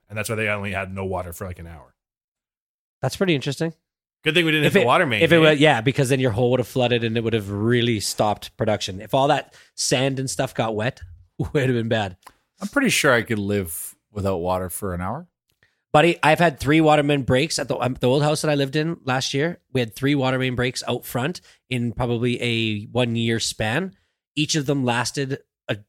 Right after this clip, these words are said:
Speaker 2: s-, different amount of time. One lasted, like, three days, one was, like, six days, and one was a week and a half. I'm telling you, you cannot. It is one of life's, like, you know, we take it for granted. Man, it is three days without water is life-changing.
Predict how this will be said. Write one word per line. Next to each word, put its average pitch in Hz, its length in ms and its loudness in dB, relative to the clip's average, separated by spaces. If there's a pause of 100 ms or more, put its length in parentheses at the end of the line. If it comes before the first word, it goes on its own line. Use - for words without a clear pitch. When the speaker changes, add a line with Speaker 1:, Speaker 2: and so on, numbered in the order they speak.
(120)
Speaker 2:
s-, - 360 -6
different 135 200 0
amount 117 180 -2
of - 40 -6
time. 107 280 -4
One 120 160 0
lasted, 117 320 -4
like, 101 140 -8
three 120 200 -6
days, 110 220 -4
one 113 180 -4
was, 104 100 -4
like, 104 200 -6
six 120 240 -6
days, 113 180 -6
and 107 100 -6
one 110 120 -6
was 110 120 -6
a 104 40 -4
week 110 160 -4
and 113 80 -6
a 110 40 -2
half. 120 280 -4 (280)
I'm 123 80 -8
telling 139 300 0
you, 170 140 0 (180)
you 127 160 0
cannot. 113 420 -4 (840)
It 165 160 0
is 147 260 0
one 127 220 0
of 113 160 0
life's, 120 420 0
like, 113 380 -4 (360)
you 123 160 -8
know, 107 140 -2
we 131 240 0
take 139 260 0
it 127 40 -2
for 123 120 -4
granted. 120 520 -2
Man, 123 380 -2
it 131 100 -2
is 117 220 -4 (260)
three 156 260 0
days 156 260 2
without 135 300 2
water 151 480 2 (240)
is 117 400 -2 (480)
life-changing. 107 680 -2